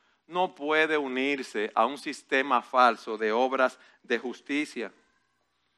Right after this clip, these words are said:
Es lo que nos está diciendo. Mira, ese odre viejo de ese fariseísmo judaico no puede contener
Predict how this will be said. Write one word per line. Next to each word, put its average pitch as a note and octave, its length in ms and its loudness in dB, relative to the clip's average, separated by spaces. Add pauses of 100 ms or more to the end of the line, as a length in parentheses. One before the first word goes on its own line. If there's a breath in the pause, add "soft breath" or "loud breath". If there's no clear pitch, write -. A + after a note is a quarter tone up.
(160)
Es F3 100 -4
lo A#3+ 80 4
que A3+ 100 0
nos G3+ 100 0
está G3 180 2
diciendo. E3 380 -2
Mira, G3+ 340 4 (360 soft breath)
ese B3+ 400 6
odre B3 420 6
viejo F3 640 6
de E3 180 2
ese G#3+ 220 2
fariseísmo F#3+ 800 4
judaico C#3 640 4
no D3 180 -2
puede E3+ 260 2
contener D3 720 -2